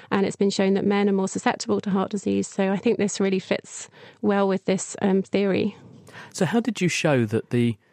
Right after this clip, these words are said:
Speaker 2: androgen, the testosterone that men have, makes the vessels harder? What did you actually do?
Speaker 1: So we used samples from patients who have hardened valves and hardened blood vessels, and we studied these.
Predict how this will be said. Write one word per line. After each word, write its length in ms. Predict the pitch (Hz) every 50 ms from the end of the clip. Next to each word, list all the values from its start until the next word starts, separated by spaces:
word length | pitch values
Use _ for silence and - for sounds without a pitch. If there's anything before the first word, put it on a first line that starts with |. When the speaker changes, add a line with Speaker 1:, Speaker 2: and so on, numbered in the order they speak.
| _ _ _ _ _ _ -
Speaker 2:
androgen, 520 | 143 139 135 117 127 110 - 107 92 92
the 60 | 95 95
testosterone 760 | - - 120 - - - 135 - - - - 113 101 98 98
that 100 | 107 113
men 200 | 113 110 110 107
have, 420 | 104 117 120 101 85 87 92 - - _ _ _ _ _ _ _ _ _ _
makes 560 | 143 139 143 135 127 120 - - - - - - _
the 80 | - 104
vessels 360 | 104 98 - - 101 92 -
harder? 420 | - 110 98 87 87 - - 110 - _ _
What 160 | 165 175 -
did 200 | - 180 156 -
you 60 | 160
actually 260 | - - - - 131
do? 340 | 120 - 127 107 85 - - - _ _ _ _ _ _ _ - - - - - _ _ _ _ _ _ _ _
Speaker 1:
So 280 | - - 226 214 208 190
we 120 | 240 240
used 440 | 233 233 240 240 233 226 220 - - -
samples 500 | - - 254 254 269 294 - 285 262 -
from 200 | - - 226 220
patients 580 | - 220 220 233 233 - - 214 214 190 - -
who 120 | 220 208
have 340 | 185 175 196 196 196 190 -
hardened 520 | - - - 214 208 202 214 202 202 196 -
valves 500 | - 202 202 202 202 202 208 208 - -
and 260 | - 196 180 180 185 180
hardened 440 | - 214 196 185 185 190 190 190
blood 180 | - 226 240 -
vessels, 600 | - 233 233 - - 254 240 240 254 254 247 - -
and 160 | 214 190 190
we 100 | 190 190
studied 380 | - - - 196 - 202 202 - -
these. 420 | 247 254 254 254 254 262 - -